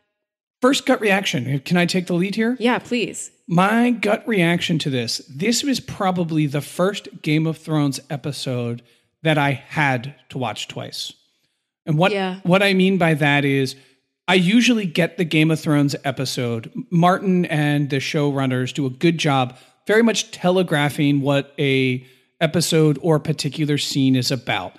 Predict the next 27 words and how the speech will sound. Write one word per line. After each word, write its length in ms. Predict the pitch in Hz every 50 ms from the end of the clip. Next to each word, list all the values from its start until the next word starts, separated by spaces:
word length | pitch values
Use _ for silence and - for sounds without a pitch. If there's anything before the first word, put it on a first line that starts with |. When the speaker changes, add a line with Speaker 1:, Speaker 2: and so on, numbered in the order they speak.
| _ _ _ _ -
Speaker 1:
I'll 100 | 165 156
give 180 | 143 160 156 151
you 80 | 160
an 100 | 160 156
example 520 | 156 139 135 120 135 143 131 135 131 147 127
from 220 | 127 - 143 127
previous 440 | - - 160 143 131 123 127 120 -
seasons. 540 | - 131 120 107 - 107 98 92 - - - _ _ _ _ _ _ -
When 240 | 160 147 139 131 127 -
Jaime 540 | 160 160 165 175 175 175 175 175 175 180 -
and 600 | 175 156 147 143 143 139 139 139 135 131 127 - - -
Lord 260 | 165 156 160 160 147
Tywin 640 | - - 143 139 139 139 135 120 113 117 131 143 - - _ _ _ _ _ -
are 320 | 151 143 135 131 131 135 131
discussing 680 | 131 170 147 - - - - 185 160 - - 175 160
strategy 880 | 147 - - - 160 143 139 139 139 135 127 120 131 131 120 117 113 117
in 400 | 117 - 143 139 131 123 123 - -
season 480 | - - 180 175 165 143 165 151 143 135
one 320 | 135 139 131 127 120 120
after 560 | - - 147 135 135 127 - - - 147 135 127
Jaime 380 | - 147 127 127 127 127 131
assaulted 500 | 123 120 - - 143 131 127 - 135 127
Ned 180 | 123 123 123 123
Stark, 420 | - - - 127 117 113 117 - - - - - _ _ _ _ _ -
and 120 | 165 156
you 120 | 151 151
have 440 | 139 - 135 139 135 135 131 - -